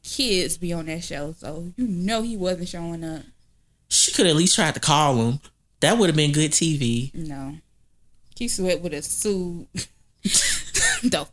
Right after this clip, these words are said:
Speaker 1: fuck out that <laughs> woman. The way he was doing her, not letting her show them kids, uh, even mention, like, mention them. I think she slipped up one episode and she was like, "Yeah, with my sons."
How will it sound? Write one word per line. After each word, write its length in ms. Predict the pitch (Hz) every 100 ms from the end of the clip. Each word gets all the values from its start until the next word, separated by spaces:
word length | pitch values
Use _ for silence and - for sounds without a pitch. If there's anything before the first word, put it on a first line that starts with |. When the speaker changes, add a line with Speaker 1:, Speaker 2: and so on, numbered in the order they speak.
| -
Speaker 1:
fuck 200 | 339 302
out 180 | 196 -
that 200 | 269 -
<laughs> 140 | 302
woman. 1040 | 330 330 320 - 285 285 240 233 254 254 277 - - - - _ - - - 453
The 220 | 208 208 196
way 240 | 214 285
he 120 | 330
was 200 | 277 262
doing 340 | 254 262 262 269
her, 420 | 277 277 294 330 _ _ _ _ _ _ _ _ _ _ _ _ _ _ _ - -
not 360 | 185 226 254
letting 280 | 208 247 196
her 360 | 247 254 240 254 -
show 220 | - 254
them 160 | 240 254
kids, 520 | 262 262 262 233 -
uh, 180 | 170 147
even 380 | 233 214 160 160
mention, 380 | - 190 285 202
like, 240 | 240 - - -
mention 280 | 269 - 277
them. 80 | 294
I 60 |
think 200 | 330 320
she 140 | 359 349
slipped 400 | - 285 285 214
up 180 | 262 196
one 180 | 226 220
episode 460 | 196 208 208 196 190
and 80 |
she 100 | 190
was 120 | 247 214
like, 200 | 208 269
"Yeah, 280 | 320 311 277
with 240 | 208 254
my 140 | 262 277
sons." 800 | 285 277 269 226 240 247 -